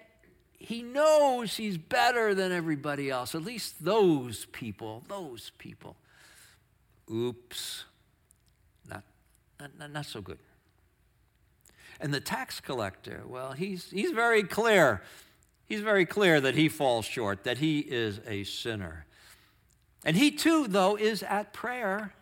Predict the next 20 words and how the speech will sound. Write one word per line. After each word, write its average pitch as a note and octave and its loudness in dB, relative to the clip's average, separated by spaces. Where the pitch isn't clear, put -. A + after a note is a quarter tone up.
like D#3+ -8
the F3+ -10
Pharisee. F#3 -12
And D#3 2
we G3+ 4
don't A3+ 2
know A3 2
how G#3+ 6
regularly F#3+ 4
he E3+ 2
does D#3+ 0
this, C#3 -6
whether D3 -4
he D3 0
comes D3+ -4
in C#3+ -4
every D#3 2
day D3+ 2
for D#3 -6
prayer D#3 -4